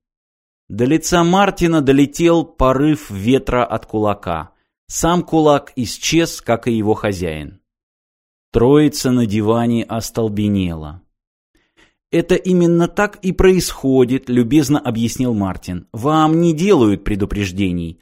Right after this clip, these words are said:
Вам все объясняли заранее, дорогие». «Черт», сказал мужчина. На лбу у него проступил пот. «Черт». «На его месте должны были быть вы», сказал Мартин, «или я».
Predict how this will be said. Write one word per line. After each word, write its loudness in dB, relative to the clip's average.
Вам 0
все 2
объясняли 0
заранее, 2
дорогие». -2
«Черт», -6
сказал -4
мужчина. -4
На -2
лбу 0
у -2
него 0
проступил -6
пот. -8
«Черт». -12
«На 2
его 4
месте 0
должны 0
были 2
быть -2
вы», -2
сказал -6
Мартин, -6
«или -4
я». -4